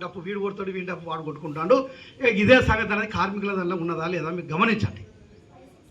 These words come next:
ఎందుకు మేము మంచి చేసింది పక్కతో పోవడానికి ఒకటి చేస్తారు, బాధపడుతున్నారు. కాబట్టి నిజము నిప్పు లాంటిది, ఎప్పటికైనా ఎప్పటికున్నా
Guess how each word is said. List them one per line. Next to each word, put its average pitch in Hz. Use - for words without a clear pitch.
ఎందుకు 320
మేము 247
మంచి 262
చేసింది 269
పక్కతో 262
పోవడానికి 254
ఒకటి 233
చేస్తారు, 214
బాధపడుతున్నారు. 165
కాబట్టి 175
నిజము 165
నిప్పు 156
లాంటిది, 185
ఎప్పటికైనా 165
ఎప్పటికున్నా 196